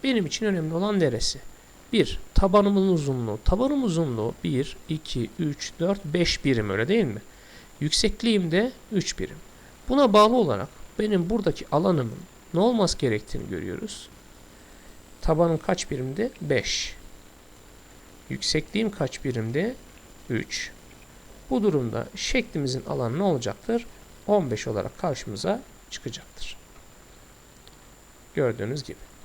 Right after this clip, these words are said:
Problem var mı burada? Yoktur umarım. Bak, bir daha söylüyorum.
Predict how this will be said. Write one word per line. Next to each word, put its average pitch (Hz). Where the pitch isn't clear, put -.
Problem 131
var 104
mı 95
burada? 180
Yoktur 127
umarım. 117
Bak, 185
bir 185
daha 123
söylüyorum. 107